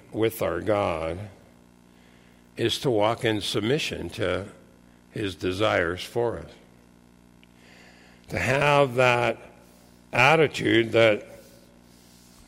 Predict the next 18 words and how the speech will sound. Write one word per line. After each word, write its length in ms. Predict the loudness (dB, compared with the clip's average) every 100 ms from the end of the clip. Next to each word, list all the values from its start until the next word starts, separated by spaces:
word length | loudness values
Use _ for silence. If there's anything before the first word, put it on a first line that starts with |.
| -20 -20 -20 -20 -20 -20 -20 -20 -8
you 80 | -4
know, 60 |
we 280 | 0 0 2
will 180 | 0 -2
do 420 | 2 2 0 -4 -12 -18 -20 -20 -20 -20 -20 -20 -20 -20 -20 -20 -20 -20 -20 -20 -20 -20 -20 -20 -20 -20 -20 -6
what 380 | 2 2 2 -4 -16 -20
his 440 | -12 -4 0 0 0
word 340 | 0 0 -2
says. 380 | -2 -2 -2 -2
We 160 | 0 2
will 260 | 4 4 4
allow 400 | 4 2 2 0
the 140 | -2
Spirit 400 | -2 2 2 0
of 80 | 0
God 440 | -2 -2 -6 -12 -18 -20 -20 -20 -20 -20 -20 -20 -20 -20 -20 -20 -20 -20 -20 -20 -20 -20 -10
to 80 | -8
capture 840 | -6 -4 0 0 0 0 0 0